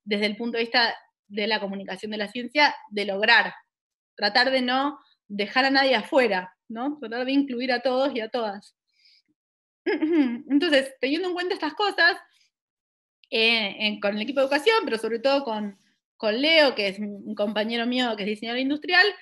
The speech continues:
diseñamos un, una sala de escape científica. Voy a darla ahora. Ok, ya falta poco.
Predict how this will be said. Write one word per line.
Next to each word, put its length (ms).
diseñamos 800
un, 840
una 440
sala 280
de 60
escape 320
científica. 760
Voy 160
a 60
darla 160
ahora. 280
Ok, 140
ya 720
falta 200
poco. 200